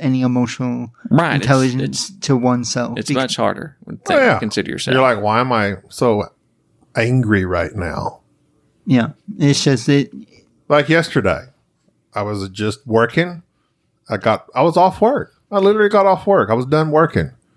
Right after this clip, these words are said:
Speaker 3: and I was sitting there doing dishes, and then I just, like, was super irritated all of a sudden. N-, nothing triggered it. I just, not that I know of, unless I just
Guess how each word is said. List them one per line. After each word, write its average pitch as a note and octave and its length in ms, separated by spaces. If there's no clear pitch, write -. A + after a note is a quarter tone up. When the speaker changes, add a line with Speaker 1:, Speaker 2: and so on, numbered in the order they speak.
Speaker 3:
and G2 100
I F2+ 60
was - 100
sitting G#2 180
there G2 140
doing G2 240
dishes, G3+ 500
and A2+ 140
then B2 80
I C#3 100
just, D3 260
like, A2+ 180
was G2+ 200
super - 540
irritated G2 480
all E2+ 160
of - 60
a - 20
sudden. F2+ 400
N-, B2 260
nothing C3+ 380
triggered G2+ 400
it. - 140
I B2 100
just, A#2+ 300
not C3+ 280
that B2 100
I A2 140
know F3+ 260
of, G#3+ 320
unless C3 320
I B2+ 80
just A#2+ 260